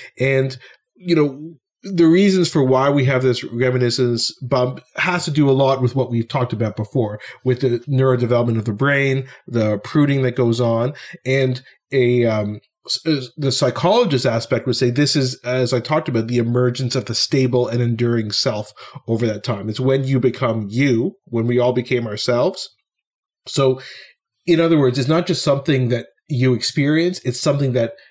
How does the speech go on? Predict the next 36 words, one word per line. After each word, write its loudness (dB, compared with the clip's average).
made 2
you 4
who 0
you 2
were. -8
Right? 0
And 2
so 2
there's, 2
you -4
know, 4
on 2
Netflix, -2
there's 2
a 0
show, 0
uh, 0
a 0
series, 2
The 0
Movies 4
That 0
Made 2
Us, -10
The 0
Games 2
That -2
Made 2
Us, -8
right? 2
The 0
Things 2
That 0
Made 2
Us. -6
And 0